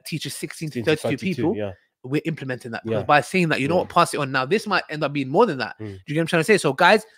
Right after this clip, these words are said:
Speaker 1: this is the guided prayer mat. You will help, inshallah, for us to print, inshallah, sixteen of these that will help teach sixteen people. Imagine sixteen people learning Salah thanks to your donation and learning Surah Fatiha. Brothers and sisters, me and Dawood have been, Dawood's been a Muslim for seventeen years.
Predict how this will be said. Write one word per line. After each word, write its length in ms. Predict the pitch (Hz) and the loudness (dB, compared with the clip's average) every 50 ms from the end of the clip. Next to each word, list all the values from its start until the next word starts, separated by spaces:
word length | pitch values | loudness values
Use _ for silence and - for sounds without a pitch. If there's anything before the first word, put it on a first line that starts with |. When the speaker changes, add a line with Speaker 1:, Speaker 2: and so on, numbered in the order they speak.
| _ - | _ -6
Speaker 1:
this 120 | 170 180 | -4 -4
is 80 | 208 190 | -2 -4
the 80 | 190 | 0
guided 280 | 151 190 170 170 160 156 | 2 4 4 4 4 2
prayer 200 | - 180 170 156 | 4 4 4 4
mat. 220 | 147 151 127 - | 4 2 0 0
You 120 | - 165 185 | -4 -4 -4
will 140 | 190 165 | -4 -2
help, 200 | 127 151 185 170 | -2 -2 -2 -2
inshallah, 460 | - 151 135 - 151 143 147 147 160 - - _ _ _ | -2 -6 -4 -2 -2 2 2 2 2 0 -2 _ _ _
for 120 | _ - - - | _ -10 -4 -2
us 180 | 165 - - | -2 -2 -4
to 120 | - - 143 | -6 -10 -10
print, 260 | - - 170 160 - | -6 -6 -6 -6 -6
inshallah, 300 | 151 - - 135 139 131 | -8 -8 -6 -6 -6 -8
sixteen 420 | - - 147 - - - 165 160 | -8 -12 -14 -12 -6 -6 -4 -4
of 120 | 151 131 135 | -4 -6 -6
these 160 | 156 156 135 | -6 -6 -6
that 140 | - - 107 | -6 -6 -6
will 100 | 139 123 | -6 -6
help 200 | 113 156 139 - | -6 -6 -6 -6
teach 240 | - 165 143 - - | -8 -10 -10 -10 -12
sixteen 480 | - 151 - - - - 214 233 233 | -16 -18 -18 -20 -12 -10 -8 -8 -6
people. 380 | - - 180 - 156 151 156 151 - - - - _ _ | -6 -8 -6 -4 -2 -2 -4 -4 -8 -14 -20 -20 _ _
Imagine 420 | - 151 156 151 170 208 202 220 196 | -12 -10 -2 0 0 0 0 -2 -6
sixteen 380 | - - 180 - - - 180 170 | -8 -10 -14 -12 -10 -10 -10 -10
people 380 | - 156 - 160 156 147 143 _ _ _ _ _ _ | -10 -10 -8 -6 -6 -6 -8 _ _ _ _ _ _
learning 380 | - 120 139 170 196 220 220 175 | -4 0 2 2 2 2 -2 -6
Salah 400 | - - - 151 151 151 135 127 | -6 -6 -4 0 2 4 2 2
thanks 320 | - - 160 165 151 - | 0 -4 -6 -6 -6 -8
to 40 | - | -6
your 80 | 156 151 | -6 -6
donation 420 | 139 131 135 143 147 - - 147 - | -6 -6 -6 -8 -8 -8 -10 -12 -14
and 120 | 131 139 | -12 -4
learning 240 | 143 165 175 165 160 | -2 -2 -2 -2 -4
Surah 220 | - - 160 139 135 | -4 -4 -4 -4 -2
Fatiha. 420 | - 147 143 135 - 131 107 104 - _ _ _ _ _ _ _ | 0 0 -2 0 -2 -6 -8 -8 -12 _ _ _ _ _ _ _
Brothers 200 | 147 175 180 - | 0 2 2 0
and 120 | - 180 | -4 -4
sisters, 160 | - 160 135 | -4 -6 -6
me 160 | 139 160 185 | -4 -2 -2
and 120 | 190 175 147 | -2 0 2
Dawood 240 | 156 151 170 170 131 | 2 4 4 2 2
have 160 | 139 147 143 | 0 -2 -2
been, 300 | - 156 151 127 131 - | -2 -4 -4 -6 -8 -4
Dawood's 260 | - 143 156 185 160 | -2 0 0 2 0
been 100 | 180 165 | -2 -4
a 40 | 147 | -4
Muslim 240 | 151 147 - 151 135 | -6 -8 -10 -12 -12
for 100 | 135 123 | -12 -8
seventeen 400 | - 147 135 131 - - 131 131 | -6 -6 -8 -6 -10 -10 -8 -6
years. 240 | 131 127 123 - | -4 -4 -6 -6